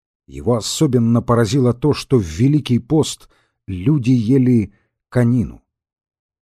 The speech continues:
"Написал бы еще кое о чем похуже, да и так уже горько", оканчивает он свой рассказ. В Смоленске выстроено было четыре скудельницы, в которых было положено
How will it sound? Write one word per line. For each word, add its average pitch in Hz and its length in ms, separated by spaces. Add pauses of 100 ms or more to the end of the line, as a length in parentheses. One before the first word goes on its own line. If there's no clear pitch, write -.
(140)
"Написал 135 760
бы 139 400 (300)
еще 151 640
кое 117 300
о 113 40
чем 120 300
похуже, - 680 (600)
да 80 180
и 120 160
так 120 400
уже 85 200
горько", - 600 (500)
оканчивает 107 800
он 92 120
свой 92 280
рассказ. - 640 (1000)
В - 80
Смоленске 123 720
выстроено 127 640
было 127 300
четыре 127 480
скудельницы, 95 880 (300)
в - 100
которых 117 460
было 123 180
положено 120 720